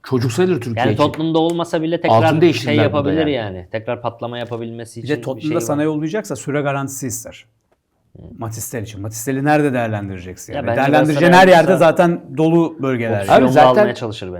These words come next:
Speaker 2: Galatasaray.
Speaker 1: opsiyonlu almaya çalışır
Speaker 2: Evet.
Speaker 1: böyle bir şey olursa. Ben de opsiyonsuz alacağını düşünmüyorum. Almamalı da bu arada opsiyonsuz zaten bence.
Speaker 2: Evet.
Speaker 1: Çünkü senin yirmi üç yaş altı oyuncu almanın sebebi gelecek sezonu da aktarabilecek
Speaker 3: Tabii.
Speaker 1: olman. Yani ben öyle bir yirmi üç yaş altına kiralık oyuncu hamlesi şey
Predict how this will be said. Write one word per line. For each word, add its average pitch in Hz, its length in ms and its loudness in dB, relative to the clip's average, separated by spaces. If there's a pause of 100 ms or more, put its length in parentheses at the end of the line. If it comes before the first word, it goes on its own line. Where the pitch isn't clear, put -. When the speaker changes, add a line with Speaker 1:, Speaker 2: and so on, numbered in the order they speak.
(120)
Speaker 2:
Galatasaray. 139 100 2
Speaker 1:
opsiyonlu 160 460 2
almaya 117 320 2
çalışır 104 320 -8
Speaker 2:
Evet. 98 80 -8
Speaker 1:
böyle 98 180 -4
bir 92 40 -12
şey 95 160 -12
olursa. 101 300 -12
Ben 110 160 -2
de 107 40 -4
opsiyonsuz 107 500 -8
alacağını 104 360 -10
düşünmüyorum. 190 400 -6
Almamalı 175 460 6
da 104 100 -2
bu 107 100 -4
arada 98 100 -10
opsiyonsuz 98 480 -12
zaten 95 320 -8
bence. 90 340 -12 (160)
Speaker 2:
Evet. 110 160 -8
Speaker 1:
Çünkü 110 180 -12
senin 139 220 -4
yirmi 135 340 -6
üç 151 160 -10
yaş 147 140 -4
altı 143 220 0
oyuncu 147 240 -4
almanın 147 220 -2
sebebi 160 360 -6
gelecek 175 340 -2
sezonu 180 360 -2
da 180 80 4
aktarabilecek 180 640 -2
Speaker 3:
Tabii. 165 60 -2
Speaker 1:
olman. 123 300 -2
Yani 110 260 -4
ben 120 240 -2 (580)
öyle 123 280 2
bir 117 240 -2
yirmi 131 280 -2
üç 123 120 -6
yaş 123 120 -6
altına 131 300 -2
kiralık 127 420 -4
oyuncu 131 280 -6
hamlesi 127 280 -8
şey 214 220 -2